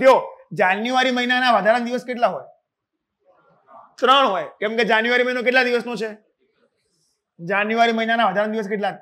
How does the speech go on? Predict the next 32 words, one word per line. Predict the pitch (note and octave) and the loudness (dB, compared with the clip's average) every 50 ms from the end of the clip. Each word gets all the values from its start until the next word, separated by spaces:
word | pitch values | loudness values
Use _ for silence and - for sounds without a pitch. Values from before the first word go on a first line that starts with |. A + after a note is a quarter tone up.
| - | -8
ત્રણ. | A3 G#3+ A3+ A3 G3 D#3+ D3+ D#3+ | -2 -2 -2 -2 -2 -6 -10 -10
બોલો | F3+ F#3+ F#3 F3+ | -10 -8 -6 -4
હા | D#3+ D#3+ D#3+ | -6 -6 -4
કે | G#3+ A3 | -4 -4
ના? | A3+ A#3 G#3 E3+ - - - _ _ _ _ _ _ _ _ _ _ _ _ _ _ _ _ _ _ _ _ _ - | -2 -2 -2 -4 -6 -10 -20 _ _ _ _ _ _ _ _ _ _ _ _ _ _ _ _ _ _ _ _ _ -4
ફેબ્રુઆરી | B3+ C4 B3+ A3+ B3 D4 D4 C#4+ D4 C#4+ C#4+ D4 C4+ B3+ | 0 0 2 2 2 0 4 6 6 6 6 4 2 4
બે | C4 C4+ C4+ C4 B3 G3 | 6 6 6 6 6 6
હજાર | C4+ C4 C4 C4 - A#3 B3 | 6 4 4 2 0 0 0
એક | - - - - _ _ _ _ _ _ - | 0 -2 -8 -20 _ _ _ _ _ _ -6
કેટલા | G3+ G#3 G#3+ B3 B3 A3+ | -4 0 2 2 2 2
દિ-, | A3+ F#3+ - | -2 -2 -2
કેટલા, | A3 G3+ B3+ B3 A#3+ A#3 F#3 | 0 0 2 0 0 -2 -4
કેટલા | A3 A3 A#3+ B3+ | -4 0 0 0
દિવસનો | A#3 A#3 A#3 A3+ A3+ A#3+ A#3 A3+ | 0 -2 -4 -6 -6 -8 -8 -8
મહિનો | A3 A3 A3 G#3+ | -8 -8 -6 -6
હોય | G#3+ A3 A3 A3 | -4 -2 0 -2
રોય? | A3+ B3 C#4 - _ _ _ _ _ _ _ _ _ _ _ _ _ _ _ _ _ - - _ _ - | -2 -2 -6 -12 _ _ _ _ _ _ _ _ _ _ _ _ _ _ _ _ _ -20 -20 _ _ -12
તો | - G3 - F3+ F#3 | -12 -10 -6 -6 -4
એના | G3+ A3 A3+ A3 | -2 0 0 0
વધારાના | G#3 F#3 G#3 G#3+ A3 G#3+ G#3 | 0 0 -2 -2 -2 -2 -4
દિવસ | G#3 A3 A3+ G#3+ - - _ _ _ _ _ _ _ _ _ - | -4 -6 -6 -8 -14 -20 _ _ _ _ _ _ _ _ _ -16
ઝીરો. | D#3 D3+ G3+ G#3+ G3 F3 C#3 C3+ _ _ _ _ _ _ _ _ _ _ - | -12 -10 -8 -6 -6 -6 -8 -10 _ _ _ _ _ _ _ _ _ _ -10
અને | F#3+ F#3 E3 D3+ | -10 -10 -10 -8
માર્ચ | D#3+ F3 F#3+ A#3+ B3+ B3 B3+ A#3+ | -6 -2 0 0 2 0 -2 -2
મહિનાના, | A#3+ A#3 A#3 A#3 A#3 A#3 A3 G3+ G3+ | -2 -4 -4 -4 -6 -4 -4 -2 -2
આ | G#3+ G#3 | -4 -4
શું | A3+ A#3 G#3 F#3 | -4 -4 -4 -4
આખે | F#3 - A#3 A#3 | -2 2 4 4
આખો | A3+ A3+ A#3+ A3+ | 6 4 4 0
માર્ચ | A3+ A#3 A3+ A3 A3+ | 0 0 -2 -2 -4
મહિનો | A#3 A#3 A3+ A#3 | -6 -4 0 0
ખતમ | G#3+ G3+ A3+ A3+ | 0 0 0 -2